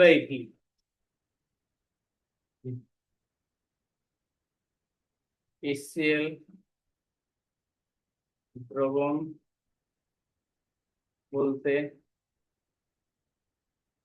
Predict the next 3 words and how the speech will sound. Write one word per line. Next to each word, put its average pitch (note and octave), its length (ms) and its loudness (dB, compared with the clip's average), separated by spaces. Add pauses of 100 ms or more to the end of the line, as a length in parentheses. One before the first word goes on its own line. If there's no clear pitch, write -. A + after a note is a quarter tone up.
(380)
যায় C#3+ 260 4 (2500)
একশো - 480 -2 (300)
এমএল C#3+ 320 4